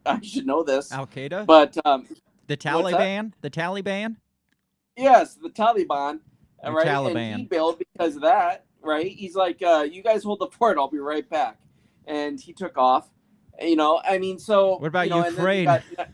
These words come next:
Speaker 2: <laughs> I mean, we
Speaker 1: What's that?
Speaker 2: I said we admittedly replaced the president of Ukraine. <laughs>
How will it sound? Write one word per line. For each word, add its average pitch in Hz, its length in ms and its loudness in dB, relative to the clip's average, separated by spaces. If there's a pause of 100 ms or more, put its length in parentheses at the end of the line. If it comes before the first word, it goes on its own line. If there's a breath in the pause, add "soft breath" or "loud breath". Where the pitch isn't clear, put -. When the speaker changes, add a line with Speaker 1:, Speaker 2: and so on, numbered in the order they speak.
Speaker 2:
<laughs> - 100 -20
I 180 140 0
mean, 175 220 -2
we 175 300 -6
Speaker 1:
What's 160 200 -2
that? - 300 -8
Speaker 2:
I 175 100 -2
said 202 260 -2
we 208 180 -2
admittedly 175 720 -2
replaced 165 680 -4
the 147 320 -2
president 156 400 -6
of 143 160 -6
Ukraine. 147 720 -6
<laughs> - 40 -20